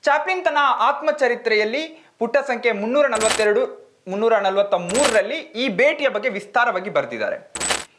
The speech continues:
ಇನ್ನು ಮಾರ್ಟಿನ್ ಲೂಥರ್ ಕಿಂಗ್ ಜೂನಿಯರ್ ಸಾವಿರದ ಒಂಬೈನೂರ ಐವತ್ತ ಎಂಟರಲ್ಲಿ ಗಾಂಧಿಯವರ ಹತ್ತನೇ ಪುಣ್ಯತಿಥಿಯಂದು ಅವರಿಗೆ ಶ್ರದ್ಧಾಂಜಲಿಯನ್ನು ಅರ್ಪಿಸಿ ಹಿಂದೂಸ್ತಾನ್ ಟೈಮ್ಸ್‌ನಲ್ಲಿ ಹೀಗೆ ಹೇಳಿದ್ದಾರೆ, "ಗಾಂಧಿ ಹಿಂಸೆಯನ್ನು ಬಳಸುವ ವ್ಯಕ್ತಿ, ಮನುಷ್ಯನನ್ನು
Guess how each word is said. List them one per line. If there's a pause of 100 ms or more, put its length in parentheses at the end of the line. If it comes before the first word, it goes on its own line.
ಇನ್ನು
ಮಾರ್ಟಿನ್
ಲೂಥರ್
ಕಿಂಗ್
ಜೂನಿಯರ್ (280)
ಸಾವಿರದ
ಒಂಬೈನೂರ (200)
ಐವತ್ತ (160)
ಎಂಟರಲ್ಲಿ
ಗಾಂಧಿಯವರ
ಹತ್ತನೇ
ಪುಣ್ಯತಿಥಿಯಂದು (180)
ಅವರಿಗೆ
ಶ್ರದ್ಧಾಂಜಲಿಯನ್ನು
ಅರ್ಪಿಸಿ
ಹಿಂದೂಸ್ತಾನ್
ಟೈಮ್ಸ್‌ನಲ್ಲಿ
ಹೀಗೆ
ಹೇಳಿದ್ದಾರೆ, (380)
"ಗಾಂಧಿ
ಹಿಂಸೆಯನ್ನು
ಬಳಸುವ
ವ್ಯಕ್ತಿ,
ಮನುಷ್ಯನನ್ನು